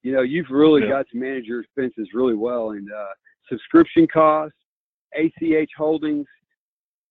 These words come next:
Speaker 1: lease agreements where they want to take your money out of your bank account or anything, load boards, a-, anything that can be,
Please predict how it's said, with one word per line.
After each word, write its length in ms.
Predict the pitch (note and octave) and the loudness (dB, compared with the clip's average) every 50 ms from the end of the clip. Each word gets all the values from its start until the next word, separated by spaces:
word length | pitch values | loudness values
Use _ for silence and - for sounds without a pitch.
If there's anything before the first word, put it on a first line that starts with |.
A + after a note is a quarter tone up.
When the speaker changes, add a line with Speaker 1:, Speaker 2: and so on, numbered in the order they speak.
| _ _ - | _ _ -14
Speaker 1:
lease 300 | C#3 C3+ D3 E3 F3 - - | -8 -4 -4 -4 -4 -4 -8
agreements 440 | D#3 B2+ D3+ D#3+ D#3+ D#3+ D#3+ D3 _ | -6 -4 -2 -2 -2 -2 -4 -6 _
where 120 | B2+ C3 | -10 -12
they 100 | C3 C3 | -10 -10
want 240 | B2+ C3+ D3+ D3 C3+ - | -10 -8 -10 -10 -10 -10
to 60 | D#3+ | -12
take 140 | D3+ - - | -12 -12 -8
your 80 | B2+ | -8
money 240 | C3 D3 D3+ D#3 D3 | -6 -4 -4 -4 -4
out 60 | D3 | -4
of 60 | C#3+ | -4
your 80 | C3 A#2+ | -6 -8
bank 300 | A2+ A2 D#3 D#3 D#3 C#3+ _ - | -8 -8 -6 -6 -6 -6 _ -8
account 200 | D#3 D#3 D3+ C3+ | -8 -6 -6 -6
or 120 | A#2+ C3+ | -4 -2
anything, 500 | D3+ E3 F3 D#3 - - E3 D#3+ C#3 A#2 _ - - _ - - | -2 0 0 -2 -2 0 0 0 -2 -2 _ -20 -20 _ -14 -6
load 340 | B2+ D#3 F3 F#3+ E3+ B2 | 0 2 4 4 4 2
boards, 260 | A#2 B2+ A#2 A2 G#2 _ _ _ - | 0 -6 -4 -4 -6 _ _ _ -8
a-, 200 | F3 G3 F3+ C#3+ - | -8 -8 -8 -10 -10
anything 500 | F3+ G#3 A3+ A3 G3 - G#3+ G#3+ G3+ F#3 | -8 -6 -6 -6 -6 -6 -6 -4 -2 -2
that 100 | D#3+ C3+ A#2+ _ _ _ _ _ _ | -2 -4 -4 _ _ _ _ _ _
can 140 | - - - _ - _ _ _ B3 | -12 -12 -12 _ -14 _ _ _ -2
be, 240 | B3 - - C#4 | 0 0 0 0